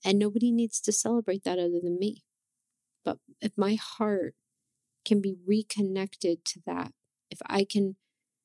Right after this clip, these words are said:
come back into gratitude for this heart, it can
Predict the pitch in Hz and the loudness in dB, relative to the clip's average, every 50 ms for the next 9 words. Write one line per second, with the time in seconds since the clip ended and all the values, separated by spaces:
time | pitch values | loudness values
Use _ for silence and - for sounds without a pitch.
0 | _ _ _ _ _ _ _ _ _ _ _ _ - - - 220 233 233 220 220 | _ _ _ _ _ _ _ _ _ _ _ _ -4 2 4 4 4 4 2 0
1 | 214 208 208 - 214 202 196 - 190 180 165 - 185 185 180 175 180 185 190 196 | -2 -4 0 0 0 0 0 -2 -4 -6 -6 -8 -4 -2 -2 0 0 0 0 0
2 | 190 - - 190 180 170 165 - - - - - - - 208 196 196 190 190 196 | 0 -2 0 0 0 0 -2 -6 -12 -12 -12 -12 -2 0 0 0 2 0 -2 -2
3 | 190 196 202 202 - - - - - 220 208 220 226 - - _ - - _ _ | -2 -2 0 0 0 -2 -2 -4 -4 -2 0 0 0 -2 -6 _ -18 -18 _ _
4 | _ _ _ _ _ _ _ - 196 - - 202 202 | _ _ _ _ _ _ _ -6 -4 0 0 0 -2